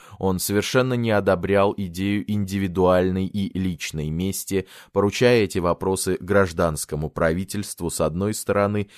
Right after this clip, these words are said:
и суду Бога с другой. Он разъяснил трем апостолам,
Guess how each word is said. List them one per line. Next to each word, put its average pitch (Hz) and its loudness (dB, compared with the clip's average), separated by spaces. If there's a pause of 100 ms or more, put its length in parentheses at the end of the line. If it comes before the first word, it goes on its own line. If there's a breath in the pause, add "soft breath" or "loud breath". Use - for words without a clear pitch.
(120)
и 120 -2
суду 117 2
Бога 87 2
с 80 -10
другой. 80 0 (1200)
Он 113 2
разъяснил 120 2 (220 loud breath)
трем 120 6
апостолам, 120 2